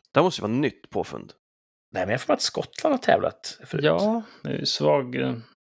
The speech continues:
Speaker 2: Ja.
Speaker 1: Oh, shit.
Speaker 3: väldigt svagt. Ja.
Speaker 1: Jag är ju
Speaker 2: Rikssamtal
Speaker 1: fruktansvärt obildad, så det kan jag mycket
Speaker 2: handlar inte om sport.
Speaker 3: <laughs> Nej, va. Ja.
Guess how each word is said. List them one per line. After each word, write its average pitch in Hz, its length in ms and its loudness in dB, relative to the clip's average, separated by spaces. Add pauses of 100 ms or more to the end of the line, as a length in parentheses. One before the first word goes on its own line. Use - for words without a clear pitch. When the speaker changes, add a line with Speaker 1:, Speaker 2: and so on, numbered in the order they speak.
(1500)
Speaker 2:
Ja. 104 360 -10
Speaker 1:
Oh, - 340 -14
shit. 139 260 2
Speaker 3:
väldigt 120 220 -2
svagt. - 540 -10 (220)
Ja. 120 240 -4 (220)
Speaker 1:
Jag 110 160 2
är 170 80 8
ju 180 60 4
Speaker 2:
Rikssamtal 139 420 2
Speaker 1:
fruktansvärt 131 340 4
obildad, 139 320 0
så - 80 -12
det - 80 -6
kan - 140 -10
jag - 40 -4
mycket - 140 -4
Speaker 2:
handlar 107 240 0
inte 135 280 2
om 131 120 2
sport. - 320 -4 (400)
Speaker 3:
<laughs> - 380 2
Nej, - 520 2
va. - 160 2 (1400)
Ja. 120 260 4